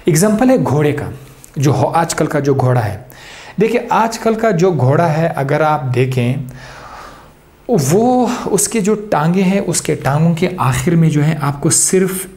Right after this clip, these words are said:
एक उंगली मिल जाएगी, one finger, that is toe। टो, टो तो पता है आपको,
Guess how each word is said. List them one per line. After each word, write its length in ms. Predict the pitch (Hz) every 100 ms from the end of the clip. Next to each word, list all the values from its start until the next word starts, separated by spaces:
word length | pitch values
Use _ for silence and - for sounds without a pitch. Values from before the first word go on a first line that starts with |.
| 185
एक 460 | 180 180 - -
उंगली 340 | 190 160 165 156
मिल 200 | 131 120
जाएगी, 340 | 113 113 127
one 720 | 127 127 147 175 180 180 185 190 - - - - - - - -
finger, 340 | 208 160 113 101 - - -
that 160 | 160 147
is 340 | 151 - - - -
toe। 260 | 185 135 95 - - - - - - - - - - - -
टो, 320 | - 143 110 -
टो 80 | 180
तो 100 | 180
पता 180 | 170 233
है 60 |
आपको, 220 | 139 127